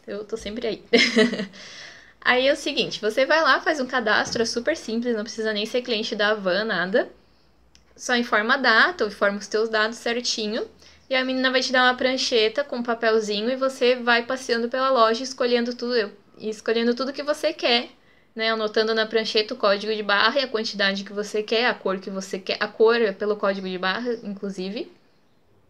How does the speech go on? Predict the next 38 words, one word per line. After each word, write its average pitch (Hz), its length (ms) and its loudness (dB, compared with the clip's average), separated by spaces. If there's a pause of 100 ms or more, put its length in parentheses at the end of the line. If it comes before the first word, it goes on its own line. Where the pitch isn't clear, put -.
(640)
E 233 40 4
aí 240 120 4
você 254 240 4
tem 254 160 2
a 247 60 6
opção 240 480 2
de 233 80 2
escolher 233 880 4
se 240 160 -8
você 233 680 2
que-, - 160 -6
aceita 240 400 0
produtos 240 380 2
similares. 226 520 2
Então, 185 200 -8
por 196 120 2
exemplo, 196 380 0
ó, 190 60 0
eu 180 80 2
escolhi 190 420 -2
um 202 180 -4
balde 196 580 2
rosa, 202 600 2
mas 233 240 0
não 240 140 -2
tenho 240 260 0
rosa 233 560 2
no 226 220 -4
dia 226 120 2
que 226 60 -12
a - 40 -14
pessoa 226 260 -6
for 226 160 -4
comprar. 247 440 -4 (400)
Pode 220 240 2
ser 196 200 0
o 180 40 -2
vermelho? 185 540 0